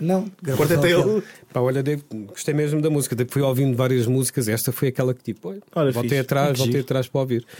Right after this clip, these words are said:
Speaker 3: Eh, não tinha ideia se tinha tido sucesso ou não, por isso é que estava a perguntar.
Speaker 1: Chegou a um milhão no YouTube,
Speaker 2: Yeah,
Speaker 1: um milhão
Speaker 2: isso.
Speaker 1: e meio, uma coisa assim.
Speaker 2: Tem algum sucesso? A questão é que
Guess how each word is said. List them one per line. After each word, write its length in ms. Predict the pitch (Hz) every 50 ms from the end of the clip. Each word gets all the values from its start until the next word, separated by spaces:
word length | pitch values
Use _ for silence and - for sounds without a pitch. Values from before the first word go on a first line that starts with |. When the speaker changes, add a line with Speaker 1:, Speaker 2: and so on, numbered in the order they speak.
| - - - - - - - - _
Speaker 3:
Eh, 360 | - 117 113 113 110 110 110 107
não 160 | 117 135 143
tinha 240 | - - 156 156 160
ideia 220 | 156 135 147 156 156
se 80 | 151 -
tinha 140 | 151 135
tido 240 | 123 - 131 123 -
sucesso 320 | - - - 117 113 - 135
ou 60 | 117
não, 120 | 110 104
por 140 | 95 92 95
isso 100 | 95 92
é 320 | 95 92 - - - 107 107 -
que 60 | -
estava 200 | 120 - 131 127
a 40 | 123
perguntar. 420 | - 127 120 120 131 123 - 107
Speaker 1:
Chegou 240 | 101 - - 190 175
a 180 | 160 147 139 135
um 120 | 135 131
milhão 640 | 127 123 123 123 123 120 117 117 120 123 131 131 127
no 340 | 123 120 113 110 110 110 110
YouTube, 460 | 107 113 113 - - 135 143 143 127
Speaker 2:
Yeah, 180 | 143 139 135 131
Speaker 1:
um 80 | 127 123
milhão 120 | 120 120
Speaker 2:
isso. 140 | 113 113 117
Speaker 1:
e 40 | 123
meio, 140 | 131 135 120
uma 120 | 113 120
coisa 260 | - - 123 113 123 120
assim. 80 | 117 -
Speaker 2:
Tem 100 | 269 262
algum 240 | 247 233 214 220 208
sucesso? 420 | - - 180 - 160 135 - -
A 40 | 165
questão 200 | - - 208 208
é 60 | 196
que 300 | 196 - 185 180 165 147